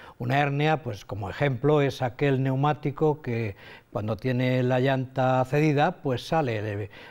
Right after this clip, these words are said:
hacia afuera y ocupa un lugar que no debe estar. Estos procesos, cuando un órgano está donde no debe de estar o una cuestión no está donde debe estar, hablamos siempre de hernias. En este caso vamos a hablar de las hernias abdominales y, e inguinales, prácticamente es el mismo proceso.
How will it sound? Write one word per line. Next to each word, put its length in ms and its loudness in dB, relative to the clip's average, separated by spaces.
hacia 260 -2
afuera 360 4
y 100 2
ocupa 320 0
un 100 4
lugar 280 2
que 80 -6
no 120 0
debe 160 -2
estar. 300 -6
Estos 280 2
procesos, 600 2
cuando 280 0
un 100 2
órgano 380 0
está 240 0
donde 240 -2
no 100 0
debe 140 2
de 80 2
estar 300 0
o 120 2
una 360 0
cuestión 500 0
no 100 2
está 180 0
donde 160 0
debe 120 0
estar, 200 -2
hablamos 360 0
siempre 380 -2
de 180 -4
hernias. 440 -4
En 60 -2
este 240 0
caso 240 0
vamos 220 0
a 40 0
hablar 260 2
de 100 -4
las 200 -6
hernias 560 2
abdominales 960 2
y, 600 2
e 160 0
inguinales, 520 2
prácticamente 720 -2
es 100 0
el 100 0
mismo 300 -2
proceso. 500 -2